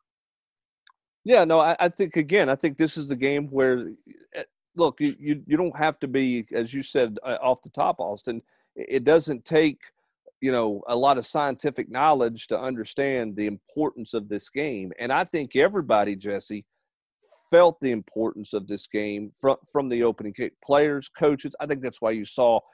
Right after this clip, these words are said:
a very high-strung Jeremy Pruitt. He was argumentative about everything. You know, he was, he was grabbing at guys. But then you also saw, you know, just the, the emotion when something good did happen. I mean, you go back and look at,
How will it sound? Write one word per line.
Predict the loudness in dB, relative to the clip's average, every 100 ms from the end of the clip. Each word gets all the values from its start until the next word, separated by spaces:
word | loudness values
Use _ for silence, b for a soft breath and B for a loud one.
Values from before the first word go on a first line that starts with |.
| b b -6
a |
very | -2 2 2
high-strung | 2 0 0 -4 -2 0 0 -4
Jeremy | -4 -4 -4
Pruitt. | -4 -2 -2
He | -2
was | -4 -2
argumentative | 0 0 -2 -2 -2 -4
about | -6 -4 0
everything. | 0 0 -2 -4 -2 -4 -6 _ b b 0
You | 0
know, | 0
he | -2 -6
was, | -6 -8 -10 -8
he | -8
was | -8
grabbing | -4 4 4 4 2
at | -4 -2
guys. | -2 -2 -6 -6
But | -6 -2
then | 0 0 0
you | 0
also | 0 0 -4 -8
saw, | -4 2 4 4 2 _ _ _ -4
you | 0
know, | 0 -4
just | -2 -2 -2 -6
the, | -6 -6 -8
the | -2
emotion | -2 0 4 4 4 0 -6 -4
when | -6 -6
something | -6 -6 -4 -6 -4
good | 0 0
did | 2 0
happen. | 0 -4 -8 -12
I |
mean, | -10
you | -4
go | -2
back | 2 2 0
and | -6
look | -2 -2 0
at, | 0